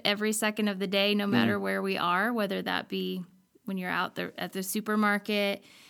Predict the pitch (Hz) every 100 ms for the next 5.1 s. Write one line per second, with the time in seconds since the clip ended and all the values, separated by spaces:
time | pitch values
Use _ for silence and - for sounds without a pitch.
0 | - - 190 208 208 208 202 190 214 202
1 | - 226 208 190 185 196 185 165 156 170
2 | - - 90 - - - 107 107 95 190
3 | - 190 190 185 - _ _ _ _ -
4 | 208 202 214 214 220 233 226 214 208 202